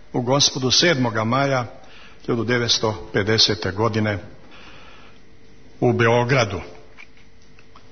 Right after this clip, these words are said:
Osnovnu školu je završio u manastiru Morači, a posle njegov životni put i školovanje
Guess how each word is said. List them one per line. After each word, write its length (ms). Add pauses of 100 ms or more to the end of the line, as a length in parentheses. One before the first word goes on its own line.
(1700)
Osnovnu 380
školu 340
je 240 (320)
završio 680 (500)
u 120
manastiru 480
Morači, 460 (560)
a 120
posle 420 (640)
njegov 340
životni 400
put 380
i 140
školovanje 680